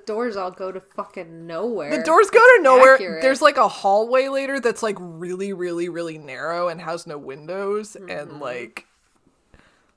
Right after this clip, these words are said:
Speaker 2: there's, like
Speaker 1: It probably is absolutely haunted.
Speaker 2: Yeah, for sure. It's got haunted <laughs> vibes in there.
Speaker 1: Does. Does.
Speaker 2: Anyway, more shitty set design. God. Um,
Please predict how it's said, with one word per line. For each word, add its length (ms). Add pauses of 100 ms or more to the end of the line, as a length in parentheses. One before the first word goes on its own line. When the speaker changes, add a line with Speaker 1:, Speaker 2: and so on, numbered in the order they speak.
(300)
Speaker 2:
there's, 180
like 200 (100)
Speaker 1:
It 140
probably 420
is 320
absolutely 680
haunted. 540 (240)
Speaker 2:
Yeah, 420 (360)
for 160
sure. 500 (520)
It's 100
got 160
haunted 500 (300)
<laughs> 280
vibes 600 (100)
in 120
there. 320 (280)
Speaker 1:
Does. 600 (200)
Does. 460 (160)
Speaker 2:
Anyway, 400 (560)
more 320 (280)
shitty 360
set 220
design. 400 (640)
God. 260 (1120)
Um, 800